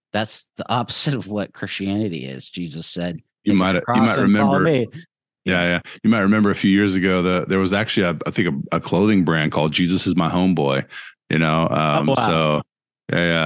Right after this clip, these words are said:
Speaker 2: yeah. Uh, so that's definitely it, you know? Um, and, uh, th-, you know, I think it was Paul that said we should sing, sing,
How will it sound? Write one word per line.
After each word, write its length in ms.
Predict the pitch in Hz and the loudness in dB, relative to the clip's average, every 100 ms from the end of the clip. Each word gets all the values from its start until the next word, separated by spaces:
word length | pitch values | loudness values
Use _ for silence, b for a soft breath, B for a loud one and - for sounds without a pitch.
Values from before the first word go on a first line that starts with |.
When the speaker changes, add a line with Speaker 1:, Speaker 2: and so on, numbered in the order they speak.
| - | -2
Speaker 2:
yeah. 60 | - | 0
Uh, 280 | 90 90 - | 0 0 0
so 300 | - 101 95 | 0 0 0
that's 260 | 107 123 | -2 -4
definitely 380 | - 123 123 104 | -2 -2 0 0
it, 180 | 120 - | 0 0
you 140 | 92 | -2
know? 260 | 90 92 95 - | 0 0 -2 -2
Um, 360 | 87 85 85 B B B _ | -2 0 -2 B B B _
and, 440 | 101 101 101 101 92 | -2 0 2 0 0
uh, 80 | - _ - | -6 _ -4
th-, 120 | - | 0
you 140 | 87 117 | 2 2
know, 60 | |
I 40 | 110 | 2
think 160 | 156 | 2
it 40 | 113 | 2
was 120 | 110 | 0
Paul 320 | - 127 139 | 0 0 2
that 80 | 110 | 0
said 320 | - 104 95 | 0 -2 0
we 80 | 104 | -2
should 180 | - 92 | -2 -2
sing, 320 | - 98 101 - | 0 0 0 -4
sing, 300 | - 98 | -2 0